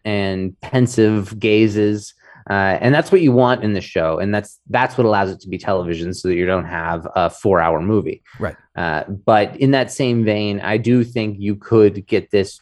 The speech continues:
Speaker 1: story, cut out a couple small things here and there, maybe, uh, remove, I don't know, remove an Inquisitor so that it's just a little less going on sort of thing.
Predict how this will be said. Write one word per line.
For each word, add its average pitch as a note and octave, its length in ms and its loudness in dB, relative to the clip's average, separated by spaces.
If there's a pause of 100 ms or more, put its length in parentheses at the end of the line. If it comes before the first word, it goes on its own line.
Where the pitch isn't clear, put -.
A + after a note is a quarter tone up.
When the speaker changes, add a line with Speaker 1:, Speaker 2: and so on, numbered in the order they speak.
(120)
Speaker 1:
story, A2+ 560 4
cut G#2 240 -2
out G2+ 100 2
a G2+ 60 -4
couple G#2+ 260 -6
small G#2 320 0
things G#2 320 -2
here G2+ 220 -2
and F#2+ 120 -2
there, G#2 300 2
maybe, G2 460 -2 (360)
uh, F2+ 300 0
remove, G2 840 0 (360)
I F2 80 -8
don't F2 100 -2
know, G2 320 0
remove G#2+ 440 4
an A2 100 4
Inquisitor G#2+ 720 2
so G2+ 240 -4
that F#2 160 -6
it's - 260 -8
just G2+ 180 -6
a G2 40 0
little G2 260 -4
less F#2 240 -4
going F#2+ 280 -2
on G2 340 -2
sort F#2+ 180 -2
of F#2 80 -4
thing. F#2+ 300 -6